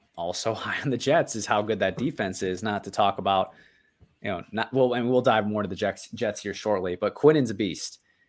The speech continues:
And that's an interesting fact about, like, you know, first, probably their first, first round pick they've extended since, I don't even know who, but you think about it, it makes sense. It's like, who are their other first round picks? Sam Darnold, traded. Leonard Williams,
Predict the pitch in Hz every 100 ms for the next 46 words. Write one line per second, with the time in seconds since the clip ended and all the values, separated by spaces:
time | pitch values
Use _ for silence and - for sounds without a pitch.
0 | _ - 104 101 98 113 127 139 151 143
1 | 147 135 151 151 101 - 104 101 98 98
2 | 95 - 98 92 - 110 107 - - -
3 | 110 110 104 85 110 - - 110 - 113
4 | 104 - 107 107 98 - - 107 98 95
5 | - 92 87 - - - _ - - _
6 | _ _ _ _ _ _ - 110 95 95
7 | 113 123 98 113 98 95 110 104 - 123
8 | 123 175 - 185 147 147 151 - 175 131
9 | 101 113 120 139 135 131 127 117 120 104
10 | - 101 95 92 - - - - - _
11 | _ - - 117 110 110 113 117 117 113
12 | _ _ _ _ _ - 95 85 87 87
13 | 80 _ _ _ _ 101 117 123 113 120
14 | 139 156 110 78 - -